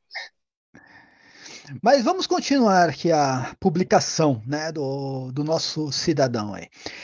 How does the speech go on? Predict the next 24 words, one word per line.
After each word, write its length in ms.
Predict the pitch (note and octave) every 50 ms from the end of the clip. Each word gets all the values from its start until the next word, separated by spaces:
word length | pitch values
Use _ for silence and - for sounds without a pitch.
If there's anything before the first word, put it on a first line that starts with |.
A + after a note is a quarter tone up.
| - - - - - _ -
Aí 180 | A#3+ C#4 E4+
continua 340 | E4+ F4+ F4 B3+ D#4 D4+ D4
dizendo, 240 | B3 F3+ E3 C#3+ D3+
"Vejamos 480 | F3 D#4 D4+ C4 F4+ F#4 F#4 F#4 - E4
outras 280 | F4 E4+ - D#4 -
passagens 580 | - D4 B3 - - - G#3 G#3 G3+ F#3+ G#3+ F#3
da 120 | A3 G3+
Bíblia 380 | D3+ C3 B2 A#2+ G#2 - A2+ A2
sobre 380 | - - B3 B3 B3 B3 C4
a 60 | C4 -
família 400 | - A#3+ A3 F#3 F3 F3 F#3 F#3
de 100 | - -
Jesus 260 | F3 E3+ E3+ - -
Cristo. 480 | - B2+ A#2 G#2 - - - - F2 D#2+ _ _ _ _ _ _ _ - - - - - _ _
'Tua 200 | - F4+ G4 E4+
mãe 240 | D4 D4+ E4 F4+ F4+
e 40 | -
teus 200 | - E4 D4 A3
irmãos 600 | A#3 G3 F3+ F3 F#3 G3 D#3 C#3 B2 - - - -
estão 240 | - - - B3+ C4
lá 120 | C4 A3+
fora 540 | - - - E3+ F3 F3+ F3 C#3 A#2+ G#2+ - _ _ _ _ _ _ -
e 60 | - - _ _ _ _ -
querem 420 | D#3+ C#3+ C3+ C#3 E3 G#3 A3+ A#3